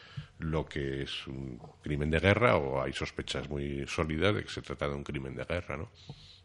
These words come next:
Y realmente, pues, en este caso, lo que hace el gobierno es, eh, bueno, eh, leí alguna declaración, incumplir la ley, sin más.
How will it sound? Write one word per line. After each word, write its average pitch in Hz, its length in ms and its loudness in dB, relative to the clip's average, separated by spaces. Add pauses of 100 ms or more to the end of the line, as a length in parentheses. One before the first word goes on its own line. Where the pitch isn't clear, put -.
Y 95 100 2
realmente, 95 460 4
pues, 104 240 0
en 113 140 0
este 85 200 -2
caso, 104 320 2
lo 98 140 2
que 69 120 -2
hace 76 200 -2
el 73 60 0
gobierno 82 520 2
es, 87 300 0 (640)
eh, 76 360 0
bueno, 71 440 -4 (160)
eh, 80 100 -4
leí 73 160 -2
alguna 71 300 -2
declaración, 90 580 4
incumplir 92 320 0
la 82 100 4
ley, 76 140 0
sin 64 220 -6
más. 69 140 -4